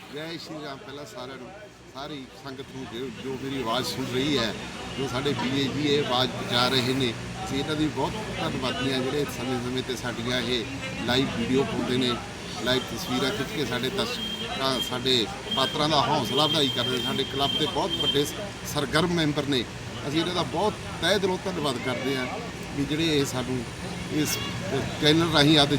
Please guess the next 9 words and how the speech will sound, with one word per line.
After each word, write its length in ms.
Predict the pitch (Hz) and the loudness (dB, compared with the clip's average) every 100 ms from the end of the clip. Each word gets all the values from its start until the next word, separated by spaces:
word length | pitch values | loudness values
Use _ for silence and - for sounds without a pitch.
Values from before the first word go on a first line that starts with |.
| - | 4
ਚੈਨਲ 260 | 139 156 | 4 4
ਰਾਹੀਂ 200 | 147 127 | 4 2
ਸਾਨੂੰ 300 | 127 135 123 | 2 0 2
ਇਹ 180 | 120 120 113 - - - - | 2 0 -2 -6 -8 -8 0
ਤਾਂ 140 | 147 131 - | 2 2 2
ਪਬਲਿਕ 280 | 143 143 131 | 2 4 2
ਦੇ 140 | 139 127 | 2 4
ਨਾਲ 200 | 123 113 - - - 131 | 4 2 -2 -8 -8 -4
ਰੂਬਰੂ 280 | 139 170 156 | 0 0 0